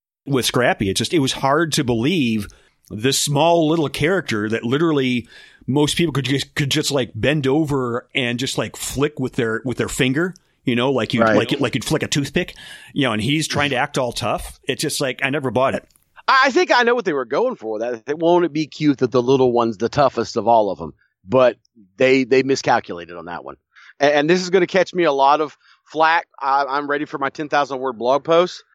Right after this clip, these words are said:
Speaker 2: But if you don't know who Jar Jar Binks is, a little more current one in the Star Wars universe, Tico Rose. But I digress.
Speaker 1: Mm-hmm.
Speaker 2: <laughs> It's,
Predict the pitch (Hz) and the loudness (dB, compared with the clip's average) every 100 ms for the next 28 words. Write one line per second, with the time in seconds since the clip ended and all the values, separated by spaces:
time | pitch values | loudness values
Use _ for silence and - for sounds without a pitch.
0 | _ - 143 139 151 160 180 180 170 165 | _ -2 0 0 2 4 4 4 2 2
1 | 160 156 143 151 165 - 180 170 _ _ | 2 2 0 0 -2 -2 -2 -2 _ _
2 | - 143 147 147 139 - 175 180 180 185 | -2 0 0 2 0 2 2 2 2 2
3 | 185 180 - 175 180 185 175 190 - _ | 2 0 2 4 4 2 2 0 0 _
4 | _ _ - 185 147 117 95 82 - - | _ _ -6 2 2 2 -2 -6 -14 -2
5 | 113 110 101 87 73 - - _ _ - | 2 2 0 -2 -6 -10 -20 _ _ -2
6 | 127 127 - - - - - - 190 247 | -2 -2 -8 -20 -20 -20 -20 -2 2 2
7 | - 294 247 - 185 - - - 185 190 | 2 2 0 -2 -14 -14 -18 -10 -4 -2
8 | 202 | -2